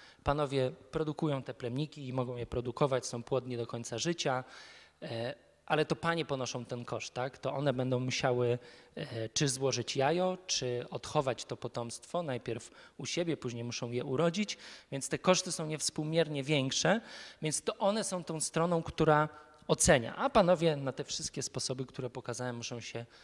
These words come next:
zaprezentować, żeby, e, poświadczyć swoją jakość. Jest jedna taka, to jest, e, Sith z Gwiezdnych Wojen, ale nie chodzi o wojnę klonów, tylko coś, co się nazywa wojną plemników. Jest to jedna,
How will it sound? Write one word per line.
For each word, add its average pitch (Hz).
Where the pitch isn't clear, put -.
zaprezentować, 135
żeby, 127
e, 120
poświadczyć -
swoją 123
jakość. 123
Jest 214
jedna 196
taka, 160
to 170
jest, -
e, -
Sith -
z 123
Gwiezdnych 113
Wojen, 180
ale 139
nie 151
chodzi 160
o 143
wojnę 131
klonów, 165
tylko 147
coś, -
co -
się 147
nazywa 139
wojną 139
plemników. 135
Jest 165
to 160
jedna, 147